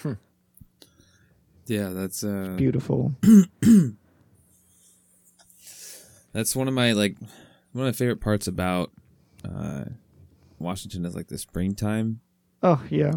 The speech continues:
Speaker 2: when it starts to get nice.
Speaker 3: Oh my God. It made it so hard to focus in school. Holy shit.
Speaker 2: Uh, 'cause it's just been, yeah.
Speaker 3: It's
Speaker 2: When
Speaker 3: sunny.
Speaker 2: you, when you've lived there, you understand that, like, it is gray and dark and cloudy and just not nice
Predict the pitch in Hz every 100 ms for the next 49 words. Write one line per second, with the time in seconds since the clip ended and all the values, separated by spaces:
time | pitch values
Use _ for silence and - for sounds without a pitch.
0 | 143 90 90 - 90 87 - 78 87 -
1 | 85 82 104 - - - _ _ _ 156
2 | 156 143 120 135 123 120 110 110 - -
3 | - - - 151 151 147 - - 156 151
4 | 139 143 135 - 139 131 135 127 143 135
5 | - 143 131 135 139 139 - 151 131 127
6 | - 143 139 - - _ - 85 82 71
7 | 62 101 _ _ _ _ _ _ _ _
8 | _ - 120 131 123 139 123 - 131 117
9 | 104 90 127 107 87 - - 147 127 143
10 | 156 165 139 165 190 117 143 160 135 120
11 | 113 131 131 113 - 117 117 95 98 92
12 | 107 110 92 87 95 104 120 110 95 98
13 | 101 - 90 90 87 82 92 90 92 95
14 | 92 92 90 90 - 92 90 92 - 92
15 | 92 107 127 -